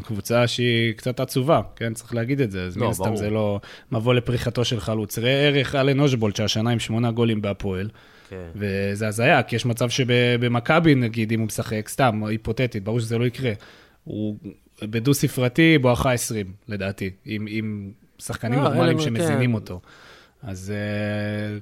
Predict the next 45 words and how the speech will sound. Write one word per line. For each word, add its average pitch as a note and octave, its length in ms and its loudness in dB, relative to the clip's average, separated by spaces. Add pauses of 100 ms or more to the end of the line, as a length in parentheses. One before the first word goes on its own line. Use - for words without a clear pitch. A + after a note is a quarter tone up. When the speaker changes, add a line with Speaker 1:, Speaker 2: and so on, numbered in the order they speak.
Speaker 1:
כן, G#3+ 220 0
אתה B2 180 -2
מביא A#2 180 2
אותו E3 180 4
לקבוצה C#3 360 -2
שיכולה B2+ 400 0
לשחק, B2+ 500 -4
אה, A#2 500 0 (340)
ול-, A#2+ 200 0 (100)
ולמקסם B2 540 -2
את C#3 80 -2
היכולות C#3 340 0
שלו, G3 300 2
והנה, E3 500 0
נכון B2+ 320 -2
שלפני G#2+ 460 -8
כן, C3 160 -4
אתה A#2 140 -8
יודע, A#2 120 -2
הוא G#2 100 -4
כבר G#2+ 120 -10
בן A#2 140 -4
עשרים A2+ 260 -6
וארבע, B2+ 200 -2
זה G#2+ 120 -8
לא A#2 120 -2
גיל C3+ 160 -2
פריצה A2+ 480 -4
אולטימטיבי A2+ 680 -2
כיום, A2 440 -2
בטכנולוגיה A#2 720 -4 (840)
ובשיטת G#2 840 -4
אימון B2 240 0
של A2+ 200 -4
היום, A2 180 -4
ששחקנים A2 500 -8
פורצים, A2 400 -8
ובתזונה A2 560 0
של B2 220 2
היום, G#2 180 -2
ששחקנים - 360 -10
פורצים A2 320 -8
בגיל G#2+ 220 -6
שמונה A2+ 320 -4
עשרה, A2 280 -8